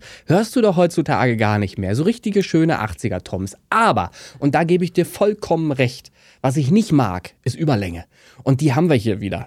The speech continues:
Der Track könnte um die Hälfte länger sein und hätte trotzdem auch alles gesagt. Und das ist ein bisschen problematisch in der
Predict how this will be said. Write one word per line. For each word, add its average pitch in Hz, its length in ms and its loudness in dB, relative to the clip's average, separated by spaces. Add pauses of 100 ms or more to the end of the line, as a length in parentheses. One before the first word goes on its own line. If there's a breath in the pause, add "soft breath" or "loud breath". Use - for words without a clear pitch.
(100)
Der 185 120 2
Track 247 320 -2
könnte 175 240 2
um 185 120 0
die 185 120 2
Hälfte 226 500 2
länger 202 260 2
sein 101 380 -2
und 143 160 -2
hätte 170 200 0
trotzdem - 480 -2
auch 202 220 2
alles 101 340 -2
gesagt. 90 460 -10
Und 117 160 -4
das 156 180 -4
ist 180 140 0
ein 170 80 2
bisschen 170 360 -2
problematisch 139 800 -2
in 127 160 0
der 131 200 2